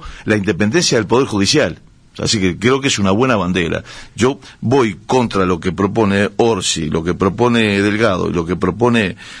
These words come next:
este, Ojeda en este tema, a favor del Poder Judicial y su independencia. Tremendo. Me parece que está bueno. Es una linda batalla para dar. <laughs> Y, a ver,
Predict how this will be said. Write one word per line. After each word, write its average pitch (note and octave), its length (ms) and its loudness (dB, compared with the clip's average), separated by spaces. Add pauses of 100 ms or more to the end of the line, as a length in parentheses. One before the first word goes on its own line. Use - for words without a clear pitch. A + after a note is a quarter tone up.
(120)
este, F2+ 800 0
Ojeda D3 520 0 (100)
en G2 120 0
este G2 200 -2
tema, D#3+ 360 -2 (760)
a A2 100 0
favor C#3 320 0
del F#3+ 140 0
Poder C3 220 2
Judicial C3 420 2
y D3+ 40 -4
su C3 80 0
independencia. F#2 680 -2 (380)
Tremendo. - 500 -4
Me - 100 -6
parece G#2 280 -2
que A#2+ 60 0
está F#2+ 120 0
bueno. D#2+ 500 -4
Es F#2 160 -8
una E2+ 140 -4
linda C3+ 260 0
batalla G2 400 0
para D2+ 200 -4
dar. - 140 -4 (560)
<laughs> - 140 -4 (200)
Y, C#3+ 140 4
a C3+ 60 0
ver, C3+ 220 0